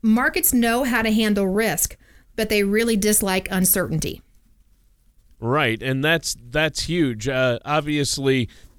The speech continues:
Speaker 2: uh, this is good information. I've got more specific questions, though, about this, but I think they'll have to wait until our next segment. Is there anything else you want to share before we take a quick break here?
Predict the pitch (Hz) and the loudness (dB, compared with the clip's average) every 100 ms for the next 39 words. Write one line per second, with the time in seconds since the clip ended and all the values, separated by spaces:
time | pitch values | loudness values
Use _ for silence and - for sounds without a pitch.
0 | - 117 113 117 135 135 110 143 139 139 | -6 0 0 0 -2 -2 -4 0 0 0
1 | 117 123 120 131 - 220 151 113 143 147 | -2 -2 0 0 -2 -4 -4 -2 0 0
2 | - 131 160 247 233 - 156 135 202 156 | -2 -2 2 2 2 0 -2 -2 -2 -2
3 | 127 - 175 - - 110 98 107 95 92 | -6 -2 -4 -4 -6 -8 -6 -4 -4 -6
4 | 98 95 - 120 - - _ - 139 147 | -6 -6 -8 -8 -8 -14 _ -8 0 0
5 | 139 127 185 - 147 143 - 120 123 143 | 0 -2 -4 -2 0 0 0 0 0 0
6 | 127 131 131 123 120 113 - 165 156 165 | -2 -2 -2 -2 -4 -6 -4 -2 -2 -4
7 | 170 - - - 147 123 160 - 185 202 | -8 -14 -20 -8 -2 0 0 0 -2 -2
8 | - 175 160 170 - 160 147 131 - 170 | -2 -2 0 -2 -2 -2 -2 -2 -2 -4
9 | 151 123 151 131 123 143 127 110 - 208 | -2 -4 -4 -4 -2 -4 -4 -8 -8 -14
10 | - - 117 101 - 87 - | -10 -6 -4 -4 -10 -16 -18